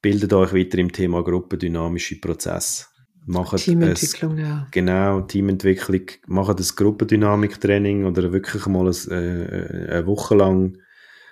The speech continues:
Speaker 1: wo, wo, wo ihr einfach auseinandergenommen werdet, äh, mit eurer Rolle, eurem Verhalten in einer Gruppe inne. Ähm, das ist extrem wertvoll und man versteht nachher,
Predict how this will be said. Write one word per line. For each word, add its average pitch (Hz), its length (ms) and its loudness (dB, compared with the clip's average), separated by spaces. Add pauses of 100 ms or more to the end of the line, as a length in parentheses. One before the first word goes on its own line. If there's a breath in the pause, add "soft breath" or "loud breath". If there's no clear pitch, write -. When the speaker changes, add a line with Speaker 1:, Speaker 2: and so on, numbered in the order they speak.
(180 soft breath)
Speaker 1:
wo, 95 180 2 (220)
wo, 90 420 0
wo 90 140 -2
ihr 90 100 2
einfach - 240 0
auseinandergenommen 110 760 2
werdet, 104 580 0
äh, 90 400 2 (420)
mit 92 280 -2
eurer 98 440 4
Rolle, 101 400 6
eurem 95 260 2
Verhalten 95 580 0
in 95 140 0
einer 92 120 0
Gruppe 98 460 -4
inne. 98 320 -2 (680 loud breath)
Ähm, 85 480 -2
das 85 160 -8
ist - 220 -4 (500)
extrem 104 960 4
wertvoll 107 840 2 (300 soft breath)
und 104 200 -2
man 98 140 2
versteht 101 600 4
nachher, 104 380 4